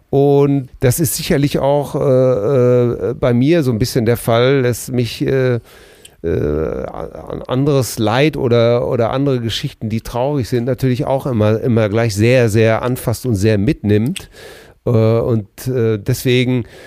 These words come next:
entschuldigt, wenn die Sprache mal etwas verrutscht oder ein bisschen gestottert klingt. Ich kann nur sagen,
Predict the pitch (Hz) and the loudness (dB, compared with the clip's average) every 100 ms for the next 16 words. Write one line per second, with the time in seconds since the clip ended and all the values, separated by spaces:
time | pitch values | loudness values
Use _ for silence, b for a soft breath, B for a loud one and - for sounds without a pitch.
0 | B 120 117 170 185 135 139 139 - 139 | B -4 0 0 0 0 0 0 -2 -2
1 | 135 170 156 135 135 160 - 135 - 127 | 0 0 0 0 0 -2 -2 -2 0 -2
2 | 104 165 - - 151 123 123 120 117 b | 0 -2 -4 -6 -2 2 2 2 0 b
3 | b b b 107 131 135 101 - 135 131 | b b b -4 -2 -2 -4 -4 -4 -4
4 | 135 - 127 120 127 - - B B B | -6 -2 0 0 -2 -6 -20 B B B
5 | B _ - 170 - 202 175 131 131 135 | B _ -2 -2 0 0 2 2 2 2
6 | 147 156 160 | 0 -2 -4